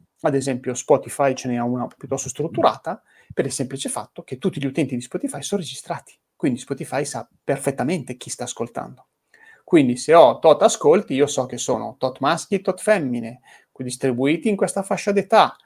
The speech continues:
e che gli interessi più o meno di queste persone sono più o meno quelli, e lì ovviamente ti dà un ordine, un'idea. Ma so benissimo chi sto colpendo come, come target.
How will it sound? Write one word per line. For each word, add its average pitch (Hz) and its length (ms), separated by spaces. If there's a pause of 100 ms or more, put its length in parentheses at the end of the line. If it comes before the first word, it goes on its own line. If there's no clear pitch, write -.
(240)
e 190 100
che 135 140
gli 123 60
interessi 131 720
più 147 180
o 165 40
meno 147 220
di 120 100
queste 156 220
persone 170 480
sono 139 320
più 139 140
o 135 40
meno 123 260
quelli, 117 420
e 135 80
lì 113 240
ovviamente 113 380
ti 113 160
dà 113 140
un 123 160
ordine, 123 320
un'idea. 120 680 (600)
Ma 135 300
so 156 160
benissimo 165 680 (160)
chi 180 140
sto - 200
colpendo 147 560
come, 127 440 (100)
come 123 240
target. 117 540